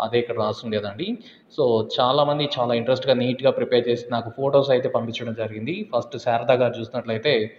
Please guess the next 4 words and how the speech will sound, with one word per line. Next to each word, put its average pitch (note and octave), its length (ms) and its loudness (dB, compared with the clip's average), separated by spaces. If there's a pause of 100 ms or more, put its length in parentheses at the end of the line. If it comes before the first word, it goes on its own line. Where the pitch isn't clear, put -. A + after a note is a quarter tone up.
(1080)
నీట్‌గా C3 600 0 (160)
మీరు C3 220 0
కావాలంటే B2 480 2
దీన్ని B2 260 2